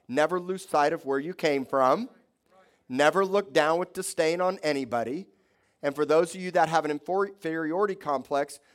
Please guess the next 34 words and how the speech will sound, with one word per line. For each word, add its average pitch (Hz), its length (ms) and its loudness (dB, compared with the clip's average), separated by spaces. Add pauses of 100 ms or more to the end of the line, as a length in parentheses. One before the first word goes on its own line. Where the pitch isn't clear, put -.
(120)
let's 160 220 -2
break 170 280 0
out 165 200 4
of 175 40 -4
the 165 80 -4
pity 202 300 -4
party 147 340 -2
and 143 120 -4
the 143 40 -4
victim 151 360 -8
mentality 156 640 0
and 147 260 -4
cry 170 320 0
out 190 360 8 (180)
for 156 160 0
help 185 300 4
and 151 120 -2
not 175 220 2
be 165 80 -2
afraid 175 300 -2
to 156 80 -12
get 165 120 0
in 156 80 -2
relationship. 160 800 -4 (1160)
Because 147 340 0
God 165 380 4
measures 202 500 0
us 165 160 -6
in 160 80 -8
the 151 60 -2
context 147 480 -4
of 127 100 -6
our 127 100 0
relationships. 110 840 -10